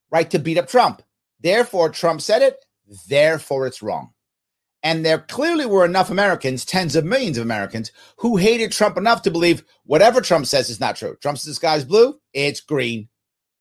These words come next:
It's just green 'cause Trump said it was blue. So there were enough people who thought that. But the reverse, too. There were enough people who said, "Oh, it must be true."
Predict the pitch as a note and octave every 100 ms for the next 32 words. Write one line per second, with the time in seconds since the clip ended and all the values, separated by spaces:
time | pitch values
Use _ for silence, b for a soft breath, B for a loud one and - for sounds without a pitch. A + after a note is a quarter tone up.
0 | _ - - - D3 A3+ C4 C3+ D#3 D3+
1 | - D3 D3+ C#3 D3 F3+ - b b -
2 | F#3+ F3 E3 D#3+ F3+ F3+ G#3 A3 E3+ D#3
3 | E3+ E3+ - A3+ A3+ - _ _ _ _
4 | _ - F#3 A#3 A#3+ D4+ E4 - D#4+ D#4
5 | E3 - _ _ _ _ F3 A3+ A#3+ A#3
6 | G3 G3 F3+ F3 A3 G#3+ F#3+ G3+ C#4+ -
7 | - F3+ - D3 C#3 D#3+